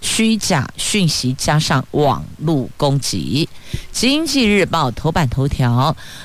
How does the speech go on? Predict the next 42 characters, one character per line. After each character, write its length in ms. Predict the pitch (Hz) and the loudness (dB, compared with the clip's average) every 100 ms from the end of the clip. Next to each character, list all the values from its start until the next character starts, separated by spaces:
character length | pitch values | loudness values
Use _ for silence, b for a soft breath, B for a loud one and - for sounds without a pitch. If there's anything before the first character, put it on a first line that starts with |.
| B | B
这 100 | 247 | 0
六 300 | 330 320 247 | 4 4 4
寿 280 | - 262 196 | 2 2 2
险 400 | - 151 127 120 | 0 -2 -2 -2
大 420 | 208 196 156 131 | 0 2 2 0
发 360 | - 170 156 156 | 0 0 2 0
股 260 | - 120 | -2 -2
息 340 | 107 - 123 139 | -2 -2 0 0
五 160 | - 151 | 0 0
百 220 | 147 131 | 0 0
零 220 | 120 139 | 2 2
六 240 | 165 190 151 - | 2 2 0 0
亿 240 | 240 196 | 0 2
呀， 200 | 156 113 - B B B | 2 -2 -6 B B B
这 100 | 175 | -4
金 320 | 170 277 294 | 0 0 0
管 240 | 269 123 123 | 0 0 2
会 180 | 196 | 0
是 240 | 180 - - - | 0 0 -4 -2
一 160 | 302 302 | 0 2
毛 400 | 247 190 170 220 | 4 4 4 2
钱 280 | - 156 | 2 0
都 120 | 156 180 | 2 0
没 180 | 143 | 0
砍。 240 | 156 - - B B B | 0 -2 -4 B B B
国 120 | 151 | 0
泰、 240 | 196 226 180 - | 2 2 0 -2
富 220 | 190 165 | 0 2
邦、 240 | 156 160 - | 2 0 0
南 200 | 139 156 | 0 2
山 360 | 156 175 180 165 - | 2 2 0 -2 -2
等 240 | 139 131 - | 0 0 -4
总 460 | - 143 120 110 | 0 2 2 -2
计 240 | 113 - 151 | -2 0 0
核 240 | - 139 | 2 0
准 180 | 143 117 | 2 0
金 240 | - 160 | 0 0
额 120 | 139 127 | 0 0
创 340 | - 202 143 | 0 2 2
下 300 | 123 147 113 | 2 0 0
新 360 | 117 170 185 196 | 0 0 0 2
高， 320 | 196 196 | 2 2